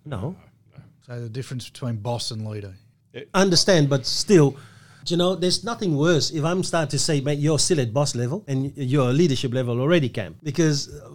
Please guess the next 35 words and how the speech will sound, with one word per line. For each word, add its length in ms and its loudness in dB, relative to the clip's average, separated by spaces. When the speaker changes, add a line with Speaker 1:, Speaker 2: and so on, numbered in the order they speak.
Speaker 1:
first 220 2
of 80 -4
all, 120 0
how 180 0
would 160 2
you 100 2
feel 300 0
when 140 0
I'm 120 0
talking 300 -2
to 80 -2
you 60 2
and 120 -2
I 120 -4
say 180 -4
you're 180 -2
at 120 -4
boss 180 -2
level? 320 -6
How 100 2
does 240 4
your 160 6
team 520 4
sees 320 0
you? 80 -2
Speaker 2:
Absolutely. 220 -18
Speaker 1:
So 80 0
I 140 2
think 280 0
that 100 -2
we, 380 2
we 120 0
can't 280 2
do 120 4
that. 160 -4